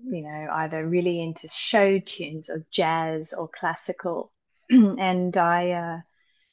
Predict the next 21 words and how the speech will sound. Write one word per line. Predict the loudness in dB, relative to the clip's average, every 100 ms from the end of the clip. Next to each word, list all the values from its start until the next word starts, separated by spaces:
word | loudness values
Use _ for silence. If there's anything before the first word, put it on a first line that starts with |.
| _ _ _ _ _ _
I | -2
studied | 4 6 8 6
piano | 2 4 6 4
a | 4
little | 2 0
bit | -2 -2
when | -2
I |
was | 0 0
younger, | 0 0 0 0
but | 0
I | 0
wasn't | -2 -6 -4
really | -2 0 0 -4
into | -8 -10 -10
the | -12 -4
theoretical | 0 2 2 0 -2 -6 -6 -4
aspects | -6 -8 -8 -6 -6 -10 -12
of | -10 -8
music. | -4 -4 -4 -6 -6
And | -6 -4 -6